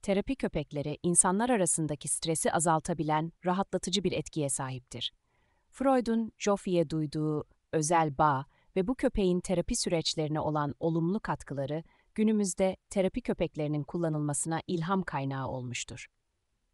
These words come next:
Sigmund Freud'un oğlu Martin şöyle özetliyor. "Evde çalışmak,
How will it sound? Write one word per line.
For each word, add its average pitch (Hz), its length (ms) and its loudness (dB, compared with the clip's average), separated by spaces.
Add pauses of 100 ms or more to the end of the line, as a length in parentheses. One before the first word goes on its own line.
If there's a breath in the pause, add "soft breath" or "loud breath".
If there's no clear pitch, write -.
Sigmund 311 400 0
Freud'un 180 400 2
oğlu 160 200 2
Martin 165 560 0 (160)
şöyle 170 360 2
özetliyor. 123 640 -8 (680)
"Evde 202 260 2
çalışmak, 139 680 -2